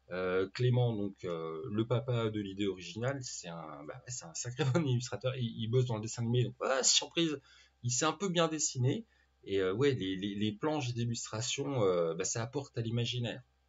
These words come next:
Mais je les compte pas quand même, alors que je suis un gros fou. Et, euh, après l'interview, on en rediscutait avec les Grumpf. C'est con, j'ai pas retenu. Mais, euh, c'est Grumpf qui chambrait Clément, parce qu'en fait,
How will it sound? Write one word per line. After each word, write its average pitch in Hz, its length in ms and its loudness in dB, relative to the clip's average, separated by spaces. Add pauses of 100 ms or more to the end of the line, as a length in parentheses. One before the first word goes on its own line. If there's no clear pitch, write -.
(300)
Mais 180 160 4
je 185 120 2
les 185 100 4
compte 175 220 -4
pas 170 120 -4
quand 165 160 -6
même, 127 340 -2
alors - 120 -18
que - 40 -20
je - 60 -10
suis 98 80 -6
un 92 60 -6
gros 113 160 2
fou. 139 240 -4 (400)
Et, 117 280 2
euh, 92 600 0
après - 220 -2
l'interview, 120 380 2
on 107 100 2
en 92 80 0
rediscutait 107 440 -6
avec 107 200 -4
les 98 80 -4
Grumpf. 143 300 -4
C'est - 220 -4
con, 139 160 -2
j'ai 123 160 -4
pas 127 100 -2
retenu. 143 480 0 (520)
Mais, 95 260 0
euh, 87 120 -6
c'est 107 200 -4
Grumpf 135 360 -2
qui - 140 -6
chambrait 120 420 0
Clément, 123 520 0
parce 101 180 -8
qu'en 113 200 -4
fait, 127 280 -2